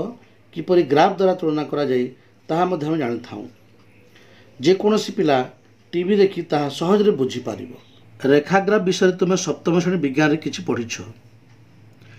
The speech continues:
ଏହି ରେଖା ଗ୍ରାଫରୁ ଗୋଟେ ବସ୍ତୁର ଗତି ସମ୍ପର୍କରେ ଅନେକ ତଥ୍ୟ ଆମେ ସହଜରେ ପାଇପାରିବା। ଗତିର ରେଖା ଗ୍ରାଫରେ ସାଧାରଣତଃ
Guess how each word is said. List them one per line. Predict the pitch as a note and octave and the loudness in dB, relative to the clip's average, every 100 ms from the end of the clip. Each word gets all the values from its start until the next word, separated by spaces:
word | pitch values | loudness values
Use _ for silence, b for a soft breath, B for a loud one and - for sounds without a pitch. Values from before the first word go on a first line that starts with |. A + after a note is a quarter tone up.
| b b b - | b b b -4
ଏହି | E3+ F3 G#3+ | 2 6 6
ରେଖା | G#3+ G#3+ | 4 2
ଗ୍ରାଫରୁ | F#3+ D#3 C3+ A2 A#2 - _ b b b b | 2 2 0 -4 -8 -12 _ b b b b
ଗୋଟେ | F3+ | 0
ବସ୍ତୁର | D#3+ D#3+ G#3+ G#3+ | 0 0 2 2
ଗତି | C3+ C3 - A#3 | 2 -2 2 2
ସମ୍ପର୍କରେ | - G3 F3 D#3 - G2+ - - _ b b _ - | 4 0 2 0 0 -8 -10 -16 _ b b _ 0
ଅନେକ | E3+ A#3+ - | 2 2 2
ତଥ୍ୟ | D3+ - C#3+ | 0 2 -2
ଆମେ | B2 E3+ | 0 -2
ସହଜରେ | E3+ E3 F3+ G3+ G#3+ | 0 2 4 4 4
ପାଇପାରିବା। | C#3+ B2+ A2 F#2+ F#2 - _ _ _ _ _ b b b b b b | 2 -2 -6 -14 -16 -20 _ _ _ _ _ b b b b b b
ଗତିର | C3+ D#3+ E3 G3 | 0 2 4 4
ରେଖା | E3+ C3 C#3 D#3+ | 4 2 -2 0
ଗ୍ରାଫରେ | D#3+ D#3+ D#3 G3 - - _ b b b b - | 2 2 2 -2 -4 -18 _ b b b b -8
ସାଧାରଣତଃ | - D#3 D#3 F#3+ G3+ G#3+ E3 | 0 0 2 0 0 0 -4